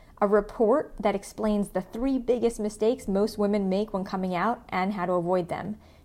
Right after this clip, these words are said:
and a matchmaking survey you can fill out in case I already know the woman of your dreams. All of that is free at women wanting women dot com. But before I go any further,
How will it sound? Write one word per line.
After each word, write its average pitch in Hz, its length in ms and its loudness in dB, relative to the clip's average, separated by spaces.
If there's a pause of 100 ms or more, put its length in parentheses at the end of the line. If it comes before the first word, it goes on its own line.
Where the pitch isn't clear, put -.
(100)
and 302 320 -2
a 277 40 4
matchmaking 214 600 -2
survey 185 320 0
you 190 140 0
can 220 160 -2
fill 214 240 0
out 170 320 2
in 185 100 -6
case 180 260 -4
I 170 200 -2
already 202 400 0
know 185 260 2
the 208 100 2
woman 175 280 -2
of 165 80 -2
your 170 120 2
dreams. - 520 -10 (580)
All 190 300 6
of 233 100 -2
that 294 220 2
is 311 160 -4
free 262 580 2
at 190 140 -4
women 240 420 2
wanting 214 380 0
women 190 260 0
dot 180 220 0
com. - 400 -10 (560)
But 214 120 2
before 226 380 0
I 320 80 4
go 254 200 2
any 233 220 2
further, 254 540 0